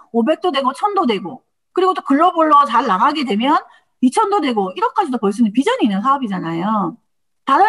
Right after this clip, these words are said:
일을 해서 오 년 뒤에도 이백인 거예요. 우리 일은 오 년 뒤에면 훨씬 더 많은 수익이 될 수 있는 일인데, 중요한 거는 지금 내가 일을 얼마나 하고 있느냐, 정말 현장에서 일을 하고 있느냐,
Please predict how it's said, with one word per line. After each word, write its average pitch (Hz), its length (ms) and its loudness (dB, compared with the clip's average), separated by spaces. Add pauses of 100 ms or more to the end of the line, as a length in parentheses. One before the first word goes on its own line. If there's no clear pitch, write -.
(120)
일을 370 160 2
해서 381 160 2
오 233 100 4
년 415 220 2
뒤에도 247 260 0
이백인 240 360 2
거예요. 160 500 -6 (600)
우리 349 320 0
일은 294 140 -4 (340)
오 247 140 0
년 403 180 2
뒤에면 277 440 0 (280)
훨씬 466 240 -4
더 403 60 0
많은 214 200 0
수익이 302 240 -4
될 - 140 -6
수 320 120 -8
있는 220 240 0
일인데, 190 600 -4 (240)
중요한 320 420 0
거는 294 360 -2 (360)
지금 302 300 -4 (140)
내가 233 260 -2
일을 220 400 -6 (160)
얼마나 247 400 2
하고 440 320 -2
있느냐, 208 600 -2 (140)
정말 330 260 0
현장에서 359 440 -2
일을 226 160 -4
하고 415 280 0
있느냐, 214 580 0